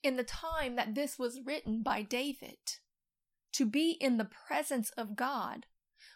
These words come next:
one had to be in the house of God, the tabernacle. But now, because of what Christ did for us, we ourselves have become the very house of God.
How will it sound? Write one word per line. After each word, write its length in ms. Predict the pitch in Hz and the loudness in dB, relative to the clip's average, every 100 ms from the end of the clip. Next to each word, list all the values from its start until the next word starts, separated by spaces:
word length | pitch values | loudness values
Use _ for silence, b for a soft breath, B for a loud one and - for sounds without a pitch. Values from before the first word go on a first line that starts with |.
| _ | _
one 160 | 277 269 | 4 6
had 240 | 254 208 | 2 2
to 160 | - 214 | 0 -2
be 260 | 247 226 - | -2 -4 -4
in 180 | 220 220 | -2 -2
the 60 | |
house 400 | 240 311 320 - | 0 0 0 -2
of 120 | 208 | -4
God, 340 | 190 226 - - - _ _ _ _ - | -4 -8 -10 -14 -18 _ _ _ _ -6
the 60 | |
tabernacle. 760 | 214 311 294 214 214 - - - _ _ _ _ _ _ _ _ - | -2 2 2 2 -2 -4 -10 -16 _ _ _ _ _ _ _ _ -4
But 280 | 226 247 - | 4 4 4
now, 680 | 233 247 320 285 202 - 247 | -2 0 0 2 0 -2 -2
because 340 | 269 240 294 269 | -2 0 0 0
of 140 | 220 | 0
what 180 | 208 - | -2 -4
Christ 420 | - 233 220 214 | 0 0 0 -4
did 200 | 294 339 | -2 -4
for 200 | - 330 - | 0 -2 2
us, 260 | 196 208 | 0 0
we 200 | 254 302 | 0 0
ourselves 840 | - 214 220 - - 359 269 208 - | 2 0 0 -2 -2 0 -2 -2 -2
have 180 | 226 | -2
become 640 | 214 - - 330 196 214 - _ B B B | -2 -6 -4 -2 -2 -6 -12 _ B B B
the 80 | 254 | 0
very 300 | 220 220 226 | 2 2 2
house 360 | 220 - 214 - | 0 -4 -2 -4
of 140 | 240 | -4
God. 420 | 262 269 202 214 | -2 -2 -4 -8